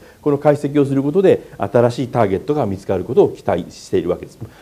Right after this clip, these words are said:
で、さらにそういう実験データが出てくると、データだけではなくって、えー、計算機を使った、あ、いろいろなその実証、実験であるとか解析も行うことができます。例えば、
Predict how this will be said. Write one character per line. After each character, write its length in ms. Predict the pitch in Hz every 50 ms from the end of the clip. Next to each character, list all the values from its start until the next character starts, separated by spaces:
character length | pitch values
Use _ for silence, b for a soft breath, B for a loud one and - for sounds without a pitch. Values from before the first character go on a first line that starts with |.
| B B B
で、 80 | 185
さ 160 | 156 - 285 269
ら 80 | 262
に 100 | 202 147
そ 160 | - - 165
う 60 | 165 170
い 80 | 170
う 40 | 165
実 220 | 143 143 147 147 -
験 140 | 185 175 175
デ 140 | 214 220
ー 40 | 208
タ 100 | - 123
が 120 | 101 90 90
出 140 | 95 120
て 140 | 143 139 117
く 180 | - - - 131
る 160 | - 87 - - -
と、 300 | - 104 98 90 80 B B B B B
デ 120 | 120 143 165
ー 40 | 180
タ 80 | 185
だ 100 | 180 180
け 80 | 180 202
で 80 | 190
は 80 | 160 127
な 140 | 120 117 113
く 80 | -
っ 20 | 98
て、 360 | - - - 113 104 90 82
え 240 | - 92 87 85 85 -
ー、 20 |
計 140 | - 151 156
算 240 | 156 - 180 185 180
機 140 | - 160
を 80 | 131 107
使 180 | - - - 113
っ 80 | 110 - - -
た、 320 | 196 185 170 147 - - - -
あ、 320 | - 120 113 110 107 107 -
い 60 | 110
ろ 140 | 131 131 135
い 40 | 139
ろ 60 | 143
な 220 | 180 214 180 135
そ 100 | - 123
の 220 | 104 95 92 90 92
実 100 | 95 101
証、 200 | 101 - 117 107 101 104 - -
実 200 | 113 98 104 107 - -
験 160 | 131 117 113
で 80 | 120
あ 20 | 110
る 60 | 104
と 60 | 101 87
か 80 | -
解 120 | 127 120 110
析 220 | 117 123 98 117
も 140 | 120 110 95
行 100 | 90 110
う 140 | 104 101 -
こ 60 | 107
と 80 | 104 101
が 80 | 92
で 80 | 80 85
き 60 | 82
ま 80 | 85 -
す。 140 | - - 202
例 100 | 285 254
え 20 |
ば、 140 | 180 120